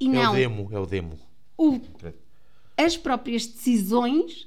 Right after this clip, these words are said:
Speaker 1: da pessoa, o problema está na pessoa e nas decisões que toma com o cartão de crédito.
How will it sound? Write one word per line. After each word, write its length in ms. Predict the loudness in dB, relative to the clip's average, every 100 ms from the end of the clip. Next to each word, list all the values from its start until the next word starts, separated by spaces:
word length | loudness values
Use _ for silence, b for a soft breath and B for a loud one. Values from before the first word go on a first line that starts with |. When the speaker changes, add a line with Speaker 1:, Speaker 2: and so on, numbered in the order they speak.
| -8
Speaker 1:
da 180 | -2 -2
pessoa, 600 | -2 -4 2 4 2 -2 -6
o 80 | -6
problema 420 | -4 0 0 0
está 220 | -2 -2
na 140 | -2 -4
pessoa 480 | -8 -4 -2 -2 0
e 80 | 2
nas 180 | 2 -2
decisões 380 | -4 -4 -4
que 100 | -4
toma 360 | 0 0 0 -8 -14 -8
com 160 | -6
o 20 | -6
cartão 260 | -10 -12
de 100 | -12
crédito. 500 | -8 -8 -8 -12 -16